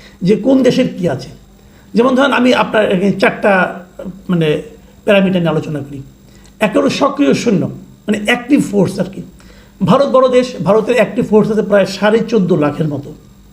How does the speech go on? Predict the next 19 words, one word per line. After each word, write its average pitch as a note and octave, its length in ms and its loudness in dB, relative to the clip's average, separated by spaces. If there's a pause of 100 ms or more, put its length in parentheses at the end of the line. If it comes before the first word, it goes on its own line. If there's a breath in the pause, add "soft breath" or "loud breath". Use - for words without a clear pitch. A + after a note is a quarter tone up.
(300 loud breath)
সেখানে G#3 260 2
পাকিস্তানে G3+ 500 0
আছে A3 300 0 (260)
সাড়ে A3 400 0
ছয় F3 180 0
লাখের C#3+ 240 -4
মতো। C3+ 240 -12 (540 loud breath)
তার G3+ 100 2
মানে G#3+ 80 2
সৈন্যের B3 400 2
দিক G#3+ 160 -2
দিয়ে C4 120 0
ভারত E3 220 2
বেশি। - 260 -8 (680 loud breath)
ট্যাঙ্ক C4+ 260 2
আছে, C4+ 440 0 (280 loud breath)
ভারতের A#3+ 460 2
ট্যাঙ্ক G#3+ 240 0
আছে B3 320 0